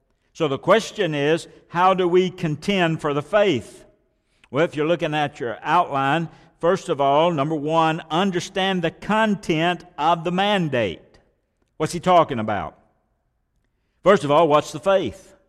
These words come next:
Contend for the faith. What's the faith?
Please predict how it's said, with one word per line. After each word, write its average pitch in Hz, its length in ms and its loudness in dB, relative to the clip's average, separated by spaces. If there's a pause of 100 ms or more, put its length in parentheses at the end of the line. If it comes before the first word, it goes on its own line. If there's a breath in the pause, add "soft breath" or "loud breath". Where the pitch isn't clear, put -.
(880)
Contend 185 840 0 (400)
for 170 120 2
the 170 80 0
faith. 180 480 0 (200 loud breath)
What's 170 300 0
the 175 100 -4
faith? 180 640 -2